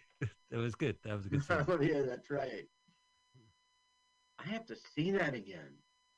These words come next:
Speaker 1: Well, I saw that in the theater in ninety-nine, like, uh, you know, best movie year ever. But I recently showed that to my kid, thinking, like, "I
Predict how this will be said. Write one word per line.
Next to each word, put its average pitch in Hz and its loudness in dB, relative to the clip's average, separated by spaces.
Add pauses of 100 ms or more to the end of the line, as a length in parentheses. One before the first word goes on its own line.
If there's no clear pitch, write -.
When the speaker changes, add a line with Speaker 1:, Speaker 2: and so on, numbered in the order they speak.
(220)
Speaker 1:
Well, 139 2
I 165 -2
saw 226 -4
that 202 0
in 147 0
the 127 -2
theater 135 -2
in 98 -4
ninety-nine, 90 -6
like, 87 -10
uh, 101 -8 (120)
you 139 -6
know, 90 -2
best 101 -6
movie 101 -6
year 90 -10
ever. 87 -6
But 98 -6 (360)
I 104 -2
recently 131 0
showed 113 -4
that 107 -2
to 98 -10
my 90 -4
kid, 147 -2
thinking, 101 -4
like, 87 -8
"I 120 -4